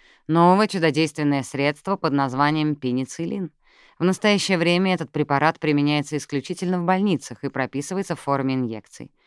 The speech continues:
Однако у меня была пара пациентов со сходными симптомами, как и у вашей служанки, и мне удалось выпросить немного пенициллина в одной из клиник,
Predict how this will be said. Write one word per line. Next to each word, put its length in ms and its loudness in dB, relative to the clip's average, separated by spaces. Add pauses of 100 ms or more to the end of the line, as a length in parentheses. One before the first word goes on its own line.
(280)
Однако 380 4
у 60 4
меня 380 6
была 260 6
пара 220 4
пациентов 560 -2
со 140 -4
сходными 420 0
симптомами, 680 -2
как 260 -6
и 20 -6
у 80 0
вашей 300 -2
служанки, 640 -10 (400)
и 140 2
мне 200 6
удалось 520 2
выпросить 480 -4
немного 360 0
пенициллина 680 -2
в 40 2
одной 260 -2
из 100 -10
клиник, 440 -10